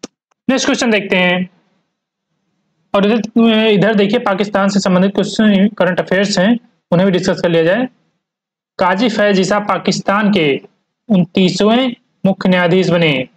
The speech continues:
तो ये important point है जो पाकिस्तान से बन सकते हैं। उन-, उन्नीस, उनतीसवें मुख्य न्यायाधीश कौन बना पाकिस्तान का? काजी फैज ईसा। Next क्या है? पाकिस्तान ने विदेशी निवेशकों को आकर्षित करने के लिए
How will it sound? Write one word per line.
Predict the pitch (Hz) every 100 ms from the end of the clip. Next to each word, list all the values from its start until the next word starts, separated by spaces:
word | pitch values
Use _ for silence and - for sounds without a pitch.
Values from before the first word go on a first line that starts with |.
| _ -
तो |
ये | 160 175 190
important | 208 190 - 170 180
point | 170 160 160
है | 247 254 - _ 147
जो | 165
पाकिस्तान | 165 165 - 180 160
से | 165
बन | 160
सकते | 156 - 160
हैं। | 180 247 - _ _ _ _ _ _ _ _ _ _ _
उन-, | 180 160 - -
उन्नीस, | 202 185 185 185 185 185 226
उनतीसवें | 190 180 175 165 170 214 226
मुख्य | 220 214
न्यायाधीश | 180 180 185 247 240 - _ _
कौन | 190 190
बना | 190
पाकिस्तान | 190 185 190 196
का? | 196 269 175 - _ _ _
काजी | - 175 190
फैज | 226 220 220 180
ईसा। | 156 156 - _ _ _ _ _ _ _ _ _ _ _ _ _ -
Next | 220 220
क्या | 214 214
है? | 262 269 - _
पाकिस्तान | 180 175 254 - 202 185
ने | 185
विदेशी | 165 170 175 226
निवेशकों | 208 180 170 233
को | 226
आकर्षित | 180 165 170 160 220
करने | 190 175 170
के | 175
लिए | 190 247